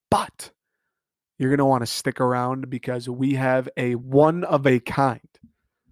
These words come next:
dear, dear, dear longtime friend of mine, former Michigan State Spartan Dog, current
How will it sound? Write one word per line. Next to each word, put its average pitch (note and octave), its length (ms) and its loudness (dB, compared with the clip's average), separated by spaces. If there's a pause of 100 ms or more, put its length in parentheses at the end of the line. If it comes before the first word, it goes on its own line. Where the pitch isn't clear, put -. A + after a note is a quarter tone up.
(1160)
dear, E3 500 8 (240)
dear, G3+ 460 6 (300)
dear G3 600 2
longtime G3 800 2
friend F3 320 -2
of B2 100 -4
mine, B2 300 -14 (420)
former F#3 600 2
Michigan C#3+ 440 -4
State C3 360 -4
Spartan B2+ 480 -8
Dog, C3 360 -10 (720)
current G3+ 560 6